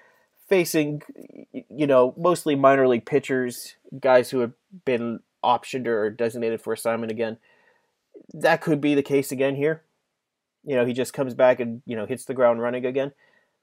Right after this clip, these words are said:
At some point, Hayes is gonna have that first slump, and I think I,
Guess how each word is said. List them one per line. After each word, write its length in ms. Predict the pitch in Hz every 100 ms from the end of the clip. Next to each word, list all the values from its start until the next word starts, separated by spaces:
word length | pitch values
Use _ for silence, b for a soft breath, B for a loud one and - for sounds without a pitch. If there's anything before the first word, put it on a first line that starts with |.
| _ _ _ _ _ _ _ _ _ _ _ _ _ _ _ _ _ _ _ _ -
At 120 | 165
some 220 | 262 269
point, 520 | - 220 226 - - _ _ _ _ _ -
Hayes 200 | 175 196
is 100 | 160
gonna 200 | 175 165
have 180 | 160 156
that 180 | 147
first 240 | - 160 -
slump, 240 | 160 156
and 100 | 147
I 60 | 139
think 200 | 190 185
I, 180 | 170